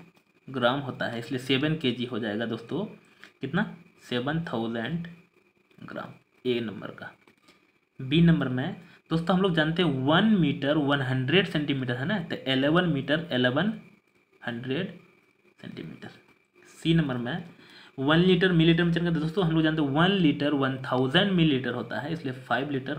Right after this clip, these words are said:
फ़ाइव थाउजेंड मिलीलीटर हो जाएगा। उसके बाद डी नंबर में वन के जी दोस्तों, वन थाउजेंड ग्राम होता है, लेकिन टेन के जी है ना, तो टेन थाउजेंड ग्राम। ध्यान देखना दोस्तों, इसमें, इसमें पहले से वन ज़ीरो था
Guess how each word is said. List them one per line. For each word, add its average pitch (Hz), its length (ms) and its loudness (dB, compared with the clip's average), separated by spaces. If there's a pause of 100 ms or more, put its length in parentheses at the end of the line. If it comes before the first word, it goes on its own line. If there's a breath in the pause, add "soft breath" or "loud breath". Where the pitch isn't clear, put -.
(140)
फ़ाइव 120 280 -4
थाउजेंड 139 400 -8 (920)
मिलीलीटर 110 480 -12
हो - 80 -14
जाएगा। - 240 -20 (1000 soft breath)
उसके 139 180 -6
बाद 139 220 -2
डी 156 120 4
नंबर 143 260 2
में 123 340 -6 (340 loud breath)
वन 175 300 4
के 185 220 4
जी 139 400 -2 (480)
दोस्तों, 139 380 -4
वन 143 280 0
थाउजेंड 151 560 -2
ग्राम 131 320 0
होता 131 280 -6
है, - 240 -8 (480 loud breath)
लेकिन 175 160 2 (100)
टेन 196 300 6
के 202 120 6
जी 190 140 4
है 165 140 8
ना, - 80 2
तो - 80 -4 (100)
टेन 160 300 2
थाउजेंड 135 680 0
ग्राम। 123 400 0
ध्यान 165 380 0
देखना 180 240 2
दोस्तों, 170 360 0
इसमें, 160 400 0
इसमें 156 260 -4
पहले 151 260 6
से 175 100 2
वन 165 220 6
ज़ीरो 170 220 6
था 139 240 -4